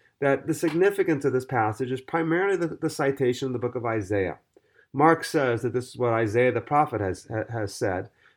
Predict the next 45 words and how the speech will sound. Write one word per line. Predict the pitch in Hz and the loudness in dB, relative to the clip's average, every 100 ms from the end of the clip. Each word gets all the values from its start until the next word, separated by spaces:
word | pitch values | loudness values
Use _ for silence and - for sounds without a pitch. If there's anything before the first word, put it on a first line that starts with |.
| - | -4
but | 143 | -2
it's | 143 - | -2 -2
actually | 139 170 - 208 | 2 2 2 2
a | |
quote | 190 - 117 113 - | 0 2 2 2 -2
from | 143 | -4
the | 123 | -2
book | 120 120 | -2 -2
of | 101 | -4
Exodus, | - 127 - 175 196 - _ _ _ | -4 -4 -4 -4 -4 -8 _ _ _
the | 120 | -4
book | 127 147 | -2 -2
of | 147 | -2
Isaiah, | 147 113 104 98 120 | -2 -2 -2 -2 -4
and | - 107 | -6 -6
the | |
book | 101 107 | -6 -8
of | 107 | -6
Malachi, | 110 139 139 127 101 95 - - | -2 -2 -2 -4 -6 -6 -8 -6
all | 127 131 | -2 -2
put | - 113 | -4 -6
together. | 110 107 123 101 - _ _ _ - _ | -4 0 0 0 -8 _ _ _ -20 _
Isaiah | - 117 151 151 | 4 6 8 6
being | 139 131 | 8 6
the | 113 | 6
most | 104 - | 2 0
prominent, | - 208 185 113 143 - | 2 6 6 6 2 0
so | 139 | -2
Mark | 113 123 135 | 0 -2 0
gives | 120 117 | -4 -4
credence | - 107 117 123 - | -2 -2 -2 -6 -8
or | 87 131 113 | -4 -4 -2
gives | 135 117 | -2 0
reference | 104 - 113 | -2 -2 -10
to | 120 | -10
the | |
book | 110 107 | -8 -6
of | 107 | -4
Isaiah. | 113 104 127 104 76 _ _ _ _ _ _ _ _ _ - _ - - | -4 -2 0 0 -2 _ _ _ _ _ _ _ _ _ -20 _ -20 -4
And | 160 | 6
we | 170 | 6
mentioned | 175 208 214 151 | 8 4 2 2
back | 120 - | 0 2
then | 110 120 | 0 2
that | 120 123 | 2 0